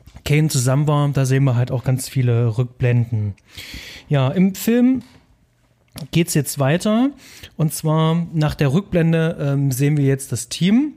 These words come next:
wie die in einem Zelt aufwachen. Und, äh, daraus, äh, ergibt sich dann im Film dann, das wird dann hier gut dargestellt, ähm, dass die Frauen hier, äh, eine Erinnerungslücke haben von ungefähr drei Tagen.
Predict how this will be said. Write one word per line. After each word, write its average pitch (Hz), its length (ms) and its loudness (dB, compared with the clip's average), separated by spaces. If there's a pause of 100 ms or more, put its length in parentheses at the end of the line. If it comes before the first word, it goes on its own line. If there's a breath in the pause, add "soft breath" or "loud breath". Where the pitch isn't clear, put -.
wie 147 120 0
die 175 140 0
in 151 80 2
einem 139 160 2
Zelt 156 380 0
aufwachen. 202 640 0 (720 loud breath)
Und, 151 300 2
äh, 147 280 2
daraus, 143 500 -2
äh, 165 60 -2
ergibt 147 520 0
sich 175 160 -4
dann 160 240 0
im 147 180 -2
Film 165 340 0
dann, 170 300 0
das 131 180 -6
wird 135 120 -6
dann 123 120 0
hier 127 140 2
gut 127 240 -10
dargestellt, 160 720 0
ähm, 147 400 2 (260 loud breath)
dass 135 140 -2
die 160 100 -2
Frauen 143 340 0
hier, 147 240 2
äh, 143 60 2
eine 131 180 2
Erinnerungslücke 135 840 0
haben 120 300 0
von 127 200 -2
ungefähr 123 360 -2
drei 117 240 -4
Tagen. 120 500 0